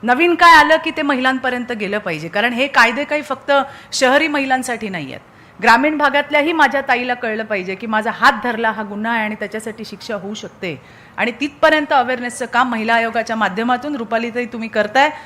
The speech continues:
तुम्हाला मी मनापासूनचं अभिनंदन करीन, कौतुक करीन. आज आम्हाला या ठिकाणी बोलवलं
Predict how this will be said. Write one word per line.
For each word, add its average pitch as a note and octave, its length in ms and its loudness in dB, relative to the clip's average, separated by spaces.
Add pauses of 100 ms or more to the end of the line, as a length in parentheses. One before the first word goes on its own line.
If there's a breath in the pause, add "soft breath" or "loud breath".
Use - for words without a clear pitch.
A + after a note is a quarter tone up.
(240 loud breath)
तुम्हाला A#3 260 2
मी A#3+ 100 -2
मनापासूनचं A#3 760 -2
अभिनंदन A3+ 540 -2
करीन, B3 260 -6
कौतुक A3+ 360 -10
करीन. B3+ 320 -2
आज G3 220 -2
आम्हाला A3 280 -2
या A3 140 0
ठिकाणी A3 340 -6
बोलवलं G#3 480 2